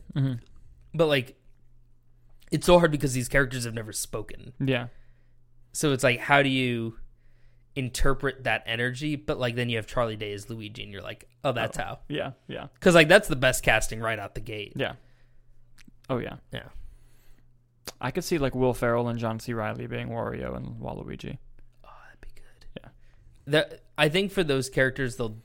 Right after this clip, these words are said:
Speaker 2: definitely go comedy actors.
Speaker 1: For sure.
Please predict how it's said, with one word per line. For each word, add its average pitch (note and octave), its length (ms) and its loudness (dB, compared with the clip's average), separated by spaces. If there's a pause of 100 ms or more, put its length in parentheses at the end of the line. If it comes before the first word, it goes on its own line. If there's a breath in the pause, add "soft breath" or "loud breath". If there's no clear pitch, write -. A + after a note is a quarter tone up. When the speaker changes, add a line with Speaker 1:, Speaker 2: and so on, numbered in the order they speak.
(120)
Speaker 2:
definitely A#2 680 -4
go G#2+ 520 -8 (640)
comedy G#2 460 -4
actors. - 600 -14 (260)
Speaker 1:
For C#3+ 120 2
sure. A2+ 280 2